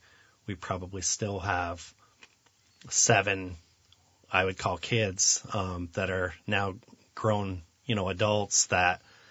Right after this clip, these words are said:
have evolved into very, very qualified technicians. And it's been our involvement in those tech schools and being part of that,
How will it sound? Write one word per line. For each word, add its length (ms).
have 180
evolved 440
into 400
very, 340
very 280
qualified 600
technicians. 880
And 520
it's 160
been 140
our 200
involvement 760
in 180
those 260
tech 260
schools 440
and 160
being 280
part 260
of 120
that, 300